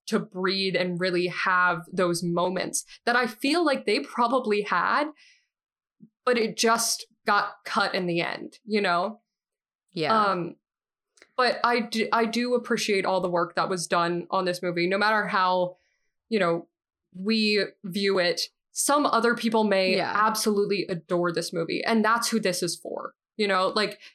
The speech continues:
Speaker 1: that's
Speaker 2: Yeah.
Speaker 1: what this movie is
Speaker 2: And
Speaker 1: for.
Speaker 2: that's fine. This is, these are all
Speaker 1: Yeah.
Speaker 2: opinions.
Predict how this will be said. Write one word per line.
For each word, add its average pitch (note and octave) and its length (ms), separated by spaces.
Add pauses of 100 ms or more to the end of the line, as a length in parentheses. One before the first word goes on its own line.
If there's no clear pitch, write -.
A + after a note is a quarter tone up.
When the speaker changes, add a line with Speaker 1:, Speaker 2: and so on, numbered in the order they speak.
(160)
Speaker 1:
that's A#3 280
Speaker 2:
Yeah. - 40
Speaker 1:
what G#3 100
this F#3 180
movie F3 220
is B3+ 100
Speaker 2:
And C4+ 100
Speaker 1:
for. C#4+ 80
Speaker 2:
that's F4 280
fine. F#2 480
This D4 260
is, E4+ 160
these D#4 180
are E4 100
all D#4+ 160
Speaker 1:
Yeah. E4 60
Speaker 2:
opinions. G3 600